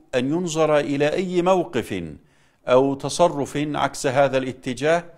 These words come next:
على أنه عنصر راغب في إحداث الفتنة في هذه الأراضي موطن السلام والأمان.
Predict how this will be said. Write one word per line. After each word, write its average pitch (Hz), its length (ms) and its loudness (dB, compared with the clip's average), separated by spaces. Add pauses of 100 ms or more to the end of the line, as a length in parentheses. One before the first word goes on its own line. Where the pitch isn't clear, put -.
(400)
على 123 260 6
أنه 120 920 0
عنصر 117 560 -6 (300)
راغب 139 920 2 (360)
في 127 440 -2
إحداث 123 500 4
الفتنة 156 760 -4 (1120)
في 123 220 -2
هذه 123 680 4
الأراضي 117 800 6 (360)
موطن 117 440 -2
السلام 113 680 0
والأمان. 95 640 -2